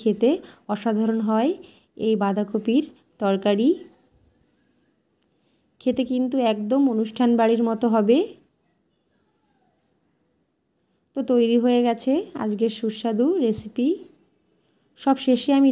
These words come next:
দিয়ে দিচ্ছি হাফ টিস্পুন গরম মশলা গুঁড়ি। গরম মশলা গুঁড়ি দিয়ে এবারে আমি মিশিয়ে নিচ্ছি। তো বন্ধুরা, রেসিপিটা তোমাদের কেমন লেগেছে কমেন্ট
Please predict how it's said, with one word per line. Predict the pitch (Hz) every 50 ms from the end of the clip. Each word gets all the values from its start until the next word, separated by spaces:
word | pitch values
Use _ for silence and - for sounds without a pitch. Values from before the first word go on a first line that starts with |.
| 214 220
দিয়ে | 220 220 220
দিচ্ছি | 208 226 220 220 - - 330 320
হাফ | 254 233 214 202 208
টিস্পুন | - 233 226 226 - - 254 247 269 330 415 440 - - _ _ _ _ _ _ _ _ _ _ _ _ _ _ _ -
গরম | 220 202 196 208 214
মশলা | 208 214 214 - - 233 220
গুঁড়ি। | 208 220 226 226 262 339 415 - - - _ _ _ _ _ _ _ _ _ -
গরম | 220 220 208 214 214 220
মশলা | 220 214 220 - 240 220
গুঁড়ি | 196 214 214 208 208 190 208
দিয়ে | 214 233 311 403 415 285 220
এবারে | 202 208 202 202 208
আমি | 208 220 233
মিশিয়ে | 226 214 214 202 - - 233 226
নিচ্ছি। | 220 214 214 214 220 - - - 277 330 403 - - - _ _ _ _ _ _ _ _ _ _ _ _ _ _ _ _ _ _ _ _ _ _ _ _ _ _ _ _ _ _ _ _ _ _ _ _ _ _ _ _ _ _ _ _ _ _ _ _ _ _ _ -
তো | 277 262
বন্ধুরা, | 233 254 247 247 240 240 254 262 262 277 330 427 - - _ _ _ _ -
রেসিপিটা | 233 220 - - 240 262 262 254 277 262
তোমাদের | 262 269 254 254 254 269 269 277
কেমন | - 220 196 196 196 214 226 233 220 202
লেগেছে | 185 180 220 214 214 - 254 262 320 370 - - _ _ _ _
কমেন্ট | - 226 220 214 214 220 220